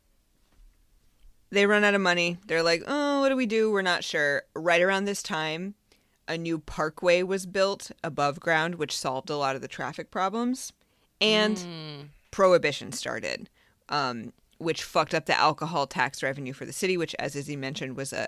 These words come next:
Speaker 1: a huge source of their income, uh, which was now just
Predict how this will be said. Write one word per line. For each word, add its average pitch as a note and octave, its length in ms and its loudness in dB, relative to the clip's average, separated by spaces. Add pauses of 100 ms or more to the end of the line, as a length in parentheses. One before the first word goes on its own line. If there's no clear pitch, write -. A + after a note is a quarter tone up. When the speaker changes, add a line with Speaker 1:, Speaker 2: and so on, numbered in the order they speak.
Speaker 1:
a C#3 60 -4
huge F3 580 -4
source D3 360 -4
of C3 180 -8
their C3 160 -2
income, B2+ 600 -8 (840)
uh, E2 360 0 (480)
which - 100 -18
was C#3 140 -12
now D3 200 2
just C#3 320 -8